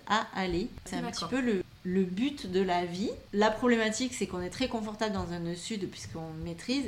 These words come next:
Speaker 1: et qu'on peut avoir souvent peur du nœud nord. Et ce qui va se passer, en fait, c'est que plusieurs fois dans notre vie, au moment de l'enfance, puis de l'adolescence, puis un peu du, de l'âge adulte, jusqu'à passer, euh, quarante ans, où normalement on stabilise après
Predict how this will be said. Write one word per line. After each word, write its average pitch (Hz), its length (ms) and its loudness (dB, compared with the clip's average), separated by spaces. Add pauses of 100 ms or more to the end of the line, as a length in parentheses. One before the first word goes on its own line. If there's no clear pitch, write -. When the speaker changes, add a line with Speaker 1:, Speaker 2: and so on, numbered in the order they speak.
Speaker 1:
et 202 80 0
qu'on 208 300 -2
peut 214 180 4
avoir 196 280 4
souvent 208 340 -2
peur 226 260 0
du 185 220 -6
nœud 175 140 -4
nord. 254 360 2
Et 202 60 -2
ce - 80 -10
qui - 100 -8
va 214 140 0
se - 60 -8
passer, 185 280 -4
en 254 120 -2
fait, 247 180 -2
c'est 208 120 -6
que 196 100 -4
plusieurs 233 460 0
fois 240 220 2 (280)
dans 240 160 6
notre 247 280 2
vie, 240 340 4 (220)
au 233 80 4
moment 233 320 6
de 208 320 6
l'enfance, 208 880 2 (220)
puis 240 120 2
de 202 80 2
l'adolescence, 196 880 0
puis 208 280 2
un 185 100 0
peu 214 360 0
du, 175 320 -4
de 165 140 0
l'âge 185 280 2
adulte, 185 480 -2 (440)
jusqu'à 208 580 6
passer, 190 440 0
euh, 170 320 0
quarante 196 420 0
ans, 240 120 2
où 208 80 4
normalement 185 420 2
on 214 60 0
stabilise 220 560 2
après 196 340 -2